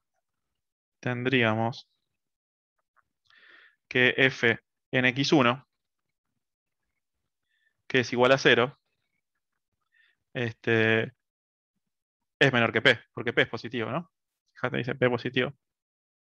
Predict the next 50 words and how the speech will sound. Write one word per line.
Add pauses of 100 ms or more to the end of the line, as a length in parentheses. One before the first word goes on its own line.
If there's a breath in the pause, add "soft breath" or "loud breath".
(960 loud breath)
Pero
estoy
diciendo
que
F
de
X
en
valor
absoluto,
bueno,
esto
si
querés
tomar
el
valor
absoluto,
es
lo
mismo.
El
valor
absoluto
de
cero
es
cero. (840 soft breath)
Este,
estoy
diciendo
que
F
de
X
en
valor
absoluto
es
mayor
que
P
para
todo
X
en
el
dominio
de
F.